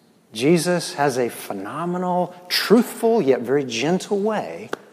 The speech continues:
of teaching us. He does so with the Pharisees in the New Testament, and consequently he's doing so with us. Matthew chapter five, he says to them and you and I, "You have heard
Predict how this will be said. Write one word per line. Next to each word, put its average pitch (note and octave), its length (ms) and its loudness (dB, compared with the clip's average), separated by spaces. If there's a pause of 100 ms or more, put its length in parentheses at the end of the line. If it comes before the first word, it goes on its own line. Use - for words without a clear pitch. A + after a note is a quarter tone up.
(480)
of - 120 -4
teaching - 360 -4
us. - 480 -10
He B2 100 -6
does C#3+ 200 4
so D#3+ 260 4
with C3+ 120 6
the B2+ 80 -6
Pharisees E3 680 4
in C#3+ 60 0
the C#3+ 80 2
New D#3 120 2
Testament, D#3 600 -2
and A2 120 -14
consequently D3 440 -6
he's A#2 80 -6
doing D3 240 4
so C3+ 180 2
with A#2 140 0
us. - 400 -2 (340)
Matthew D3 340 6
chapter C3+ 320 2
five, E3+ 580 2 (120)
he A#2+ 120 -2
says F3 480 -2
to - 140 -6
them C#3 340 0
and C3+ 320 -2 (380)
you B2+ 160 4
and C3 80 2
I, A#2+ 260 -2 (340)
"You G3+ 200 10
have G#3+ 180 10
heard F#3+ 520 8